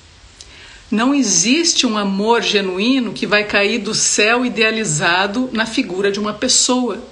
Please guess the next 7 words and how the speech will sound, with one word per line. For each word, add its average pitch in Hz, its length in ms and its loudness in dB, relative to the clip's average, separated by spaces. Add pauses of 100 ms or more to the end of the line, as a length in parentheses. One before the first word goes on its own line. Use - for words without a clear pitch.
(460)
que 240 120 2
vai 208 320 4
atender 220 460 0
todas 202 300 -2
as 202 100 0
nossas 202 320 -4
expectativas. - 1080 -2